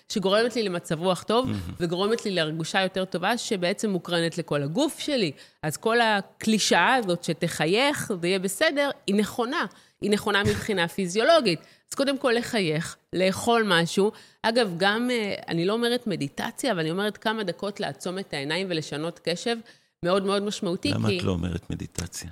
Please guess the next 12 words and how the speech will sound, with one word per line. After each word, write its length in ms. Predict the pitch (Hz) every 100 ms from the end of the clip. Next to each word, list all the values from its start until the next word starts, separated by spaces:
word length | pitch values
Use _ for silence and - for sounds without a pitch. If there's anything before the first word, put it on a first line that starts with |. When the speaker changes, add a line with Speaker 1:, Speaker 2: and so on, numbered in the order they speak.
| - _ -
Speaker 1:
כי, 40 | 392 427 427 349 - -
כי, 80 | - 214
כי 200 | - 233
אתה 140 | 208 220
יודע, 140 | 220 185 208 -
זה, 180 | 170 180
זה 140 | 175
נחלק. 420 | 175 185 196 143 -
יש 240 | 196 240 269
אנשים 440 | 208 - 220 233 - - _
שמאוד 540 | - 170 160 190 180 156
בעד, 340 | - 226